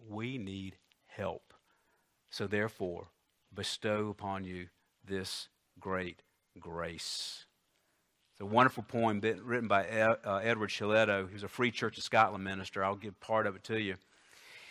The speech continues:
"If we have never sought, we seek thee now. Thine eyes burn through the dark, our only stars.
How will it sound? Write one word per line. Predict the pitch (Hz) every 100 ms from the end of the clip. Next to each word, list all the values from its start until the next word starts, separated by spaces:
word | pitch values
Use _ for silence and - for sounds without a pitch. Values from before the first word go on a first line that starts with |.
| - - _ _ -
"If | 147 127
we | 151 196
have | 139 110
never | 127 147 160 180
sought, | - 165 135 113 - -
we | 123 127
seek | 110 - - 143 147 - - 110
thee | 113 127 123 120
now. | 113 113 110 101 95 90 _ _ _ _
Thine | 104 113 113 117
eyes | 131 127 143 151 117
burn | 127 127 131 131
through | - 127
the | 123
dark, | 117 110 113 113 -
our | 113 117 110
only | 110 110 110
stars. | - - 101 98 95 95